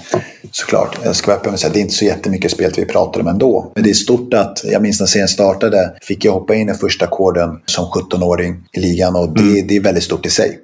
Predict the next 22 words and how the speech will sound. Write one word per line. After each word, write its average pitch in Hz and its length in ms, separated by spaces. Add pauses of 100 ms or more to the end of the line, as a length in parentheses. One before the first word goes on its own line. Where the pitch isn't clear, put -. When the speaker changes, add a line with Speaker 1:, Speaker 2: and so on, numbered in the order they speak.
Speaker 1:
Jag 98 100
minns 98 240
även 92 160
där, 95 200
vi 82 220
spelade 87 320
mot 85 220
Norrköping 85 480
borta. 78 480 (100)
Mina 90 160
föräldrar 87 340
hade 85 140
åkt - 180
ner 85 240
och 87 140
vid 87 80
min 85 120
första 82 340
touch - 380
liksom, - 280
så 90 100
sköt 82 220